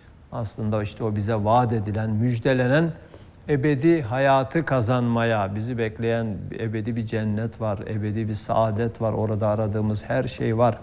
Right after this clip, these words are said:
kayıp yok efendim. Ve oradaki hayatımızın sonu yok, ebedidir diye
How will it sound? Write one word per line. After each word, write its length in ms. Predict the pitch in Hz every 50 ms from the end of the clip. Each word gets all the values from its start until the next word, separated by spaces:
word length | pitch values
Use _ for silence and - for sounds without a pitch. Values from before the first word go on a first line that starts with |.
| - -
kayıp 360 | - 127 120 120 117 113 -
yok 420 | 117 120 139 143 123 - - - - - - - - - - - - - - - - - - - 117
efendim. 500 | 107 - 110 107 104 101 98 95 87 - - - - - - - - - -
Ve 120 | 123 120 101
oradaki 600 | 107 123 127 127 117 123 120 113 - 143 135 107
hayatımızın 840 | 110 117 120 123 123 117 113 - 123 120 123 120 110 120 135 131
sonu 380 | 120 - - 131 127 123 123 123
yok, 340 | 123 135 139 131 - - -
ebedidir 760 | - 110 120 117 110 120 165 180 165 135 131 117 110 110 98
diye 280 | 110 107 117 135 156